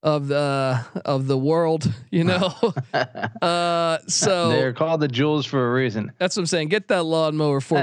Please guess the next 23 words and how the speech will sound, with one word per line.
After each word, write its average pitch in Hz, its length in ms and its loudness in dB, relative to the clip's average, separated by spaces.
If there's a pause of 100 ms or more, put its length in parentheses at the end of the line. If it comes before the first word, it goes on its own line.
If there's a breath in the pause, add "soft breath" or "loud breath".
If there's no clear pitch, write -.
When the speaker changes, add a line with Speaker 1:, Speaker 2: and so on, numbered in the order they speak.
Speaker 1:
point 131 240 0
oh. 123 220 0
Speaker 2:
Hey, - 540 -8
I 175 200 0
am 165 240 -2
a 123 80 -2
client 151 460 -2
as 117 140 -2
well, 123 520 0
and 113 180 0
I, 120 320 0
I 123 60 0
can, 113 300 0
I 110 220 0
can 110 200 0
vouch 110 280 0
for 120 120 -2
the 107 80 0
product. 71 500 -4 (140)
Speaker 1:
There 135 180 0
we 151 100 0
Speaker 2:
Yeah. 131 60 -6
Speaker 1:
go. 143 380 -2